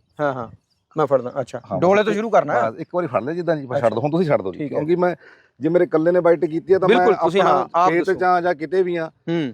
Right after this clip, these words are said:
Speaker 2: ਇਹ ਦੇਖੋ ਜੀ, ਇਹ ਕੋਈ ਜ਼ਰੂਰੀ ਨਹੀਂ ਵੀ ਆਪਾਂ ਰੱਸੀ ਨਾਲ ਕੁਸ-, ਕੱਟ-, ਕੱਸ ਕੇ ਬੰਨਣਾ, ਏਦਾਂ ਦੀ ਕੋਈ ਗੱਲ ਨਹੀਂ ਜੀ।
Speaker 1: ਜੀ।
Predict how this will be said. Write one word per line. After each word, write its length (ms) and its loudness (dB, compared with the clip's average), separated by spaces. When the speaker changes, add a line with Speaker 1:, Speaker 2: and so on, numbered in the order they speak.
Speaker 2:
ਇਹ 100 0
ਦੇਖੋ 220 0
ਜੀ, 80 4
ਇਹ 180 2
ਕੋਈ 180 2
ਜ਼ਰੂਰੀ 360 4
ਨਹੀਂ 120 2
ਵੀ 60 6
ਆਪਾਂ 180 2
ਰੱਸੀ 240 -2
ਨਾਲ 140 -2
ਕੁਸ-, 340 -10
ਕੱਟ-, 280 -8
ਕੱਸ 220 -2
ਕੇ 140 4
ਬੰਨਣਾ, 260 2
ਏਦਾਂ 200 4
ਦੀ 80 2
ਕੋਈ 120 4
ਗੱਲ 140 2
ਨਹੀਂ 140 -4
ਜੀ। 120 -18
Speaker 1:
ਜੀ। 220 -8